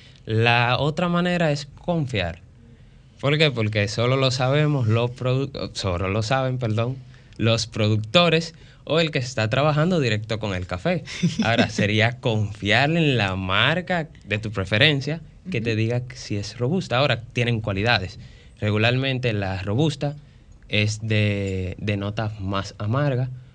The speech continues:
Speaker 1: porque se da a menor altura. Nada que ver con eso, pero características, se da a menor altura, eh, es más resistente a las plagas y a todo eso, y por eso la parte comercial es más afín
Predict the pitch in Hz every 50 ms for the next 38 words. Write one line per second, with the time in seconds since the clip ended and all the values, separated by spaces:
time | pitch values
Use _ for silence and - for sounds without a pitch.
0 | - - - - - 101 98 98 92 - 95 95 90 90 - - - - - -
1 | - - 87 90 87 90 98 95 98 98 95 95 95 98 107 - 156 170 156 147
2 | 151 - - - 117 127 143 156 135 156 151 143 147 143 139 104 87 - - -
3 | - 98 98 92 - - 101 98 107 107 131 127 110 107 107 - 90 85 87 -
4 | - 92 92 98 110 120 120 110 101 98 98 101 107 110 107 110 110 165 180 175
5 | 160 156 151 - - - - - - - - - - - 110 110 107 107 110 110
6 | 107 - 123 123 120 123 127 117 - 120 110 - - 110 110 110 113 107 104 95
7 | - - - 113 123 143 147 127 120 127 - - - - - - - 101 101 104
8 | 104 110 127 135 135 - 135 120 127 - 110 113 127 147 156 151 - - 127 123
9 | - - - - - 101 101 101 104 104 110 135 135 147 151 143 139 143 - 127
10 | 117 113 110 107 - 120 123 - 131 127 131 127 135 143 - - - 180 180 143
11 | 107 -